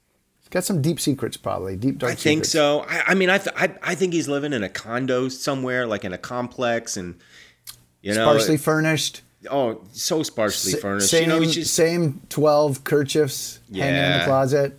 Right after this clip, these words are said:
Speaker 2: And, you know, he's, he's got a couch. He's got a big t-, he's got a big fucking T V.
Speaker 1: Huge
Speaker 2: He's
Speaker 1: T V.
Speaker 2: turning, he's turning on SportsCenter, and he's just lou-,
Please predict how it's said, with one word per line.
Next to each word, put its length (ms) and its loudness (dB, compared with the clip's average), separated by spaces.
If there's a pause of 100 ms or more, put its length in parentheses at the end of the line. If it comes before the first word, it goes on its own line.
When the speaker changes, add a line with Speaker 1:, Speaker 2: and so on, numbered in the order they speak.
Speaker 2:
And, 180 2
you 40 2
know, 120 2
he's, 220 -2
he's 220 -2
got 160 0
a 40 0
couch. 460 0
He's 100 -6
got 180 0
a 40 -4
big 320 -2
t-, 160 -4
he's 140 -2
got 160 -2
a 40 -4
big 220 -6
fucking 320 -6
T 220 -4
V. 420 -2
Speaker 1:
Huge 360 6
Speaker 2:
He's 60 0
Speaker 1:
T 60 4
V. 60 2
Speaker 2:
turning, 300 2
he's 260 0
turning 320 0
on 100 0
SportsCenter, 800 -2
and 80 -2
he's 100 -2
just 220 -4
lou-, 60 -12